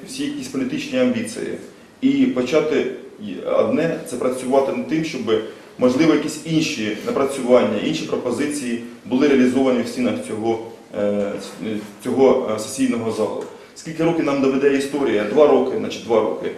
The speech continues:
Чотири роки, значить, чотири роки. Можливо, п'ять років. До сьогоднішнього дня ми ще не знаємо навіть, наскільки нас, по суті, е, обрали, бо зміни до Конституції, можливо, будуть найближчим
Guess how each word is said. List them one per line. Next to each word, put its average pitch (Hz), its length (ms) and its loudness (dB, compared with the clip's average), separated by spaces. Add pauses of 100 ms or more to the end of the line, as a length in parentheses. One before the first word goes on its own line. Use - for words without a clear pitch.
(160)
Чотири 165 360 2
роки, 139 280 2 (240)
значить, 120 300 -8
чотири 120 200 2
роки. 104 320 2
Можливо, 135 340 2
п'ять 123 260 4
років. 101 360 -4
До 120 60 -6
сьогоднішнього 131 440 -2
дня 131 160 0
ми 120 100 2
ще 120 120 -4
не 113 80 -4
знаємо 120 340 0
навіть, 113 180 -4
наскільки 117 380 -6
нас, - 240 -4 (340)
по 151 80 -10
суті, 123 320 -2 (160)
е, - 420 2 (200)
обрали, 135 460 6
бо 117 80 2
зміни 131 220 0
до 120 80 2
Конституції, 117 580 -4
можливо, 110 280 2
будуть 120 260 0 (340)
найближчим 110 520 2